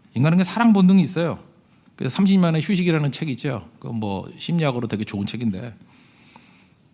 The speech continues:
고독이 인간에겐 제일 큰 재앙이래요. 고독. 그래서 고독하면 면역력이 떨어지는데, 면역체를 만드는 게 T임파구라 그러죠. T임파구가 육십 프로 밖에 나오지 않는데요. 그래서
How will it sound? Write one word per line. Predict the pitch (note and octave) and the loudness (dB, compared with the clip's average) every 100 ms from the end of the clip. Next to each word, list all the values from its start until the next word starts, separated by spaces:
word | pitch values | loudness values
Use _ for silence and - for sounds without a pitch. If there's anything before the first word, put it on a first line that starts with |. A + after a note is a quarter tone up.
| _ | _
고독이 | - A#2+ C#3 F#3+ F3 G#3 C#3 | -4 0 2 2 2 -2 0
인간에겐 | C#3 E3+ D#3+ F#3 F#3 | 2 2 0 -2 -4
제일 | - C#3+ | -4 -6
큰 | - F#3 | -2 0
재앙이래요. | - A2+ G#2 G2 E2+ E2+ F#2 - _ _ - | 0 -2 -4 -6 -8 -14 -18 -20 _ _ -20
고독. | - G#2+ C3 - - _ _ _ _ _ | -16 -10 -10 -10 -20 _ _ _ _ _
그래서 | - D3+ D3 - | -6 -4 -6 -4
고독하면 | - D3+ - G3 A#2+ | -2 0 2 2 4
면역력이 | C3 F3 E3 D#3+ | 4 4 2 0
떨어지는데, | E3+ D#3 C3 B2+ | -2 -2 -2 -2
면역체를 | A2 D3 F3 D#3 - - F3 | 2 4 2 0 -6 -4 0
만드는 | C#3+ C3+ D3 | 0 0 -2
게 | D3 | -4
T임파구라 | - A3 F3+ D#3 C#3+ C3+ | -2 0 2 0 0 0
그러죠. | C#3+ C3+ F2 - _ _ _ - | -2 -4 -6 -10 _ _ _ -4
T임파구가 | A3 G#3 D#3+ - D#3+ E3 B2+ | 0 2 2 0 -2 -2 -4
육십 | C3+ E3+ | -4 -2
프로 | E3+ | -2
밖에 | D#3 D3+ | -2 -2
나오지 | B2 G#2 | -2 -2
않는데요. | G2+ F2 F2 - _ _ _ _ _ _ _ _ _ _ _ _ _ _ | -4 -6 -8 -16 _ _ _ _ _ _ _ _ _ _ _ _ _ _
그래서 | - | -6